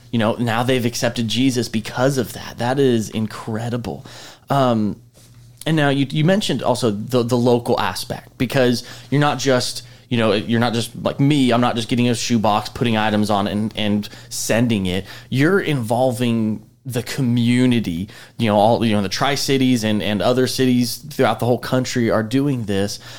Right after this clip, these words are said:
Um, do you have any stories of, of those experiences of these churches or these communities coming together to, uh, to volunteer their time to, you know, pack those shoeboxes and, and send them off?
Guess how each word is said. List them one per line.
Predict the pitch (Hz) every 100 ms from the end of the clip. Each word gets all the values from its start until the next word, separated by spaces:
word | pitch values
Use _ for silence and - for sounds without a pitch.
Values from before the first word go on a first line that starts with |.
| - -
Um, | 127 123 110 104 - - _ _ 151
do | 143
you | 165
have | 226
any | 190
stories | 139 - 135 139 120
of, | 120 113 -
of | 120 120 110 - - - _ -
those | 139 147 156
experiences | 131 - - 110 101 98 107
of | 101
these | 113 113
churches | - - 135 - 120 110
or | 110
these | 113 110
communities | - 127 127 127 120
coming | - 123 117
together | 107 113 117 120 110
to, | 107 - 113 110 - - - -
uh, | 104 92 101
to | -
volunteer | 113 120 131 123 127 113
their | 104
time | - 117 120 113 107
to, | - 113 113 120 123
you | 131
know, | 120 113
pack | 139 151 -
those | 127 104
shoeboxes | 120 110 101 107 117 117
and, | 117
and | 120 120
send | 131 123
them | 117
off? | 104 139 190 -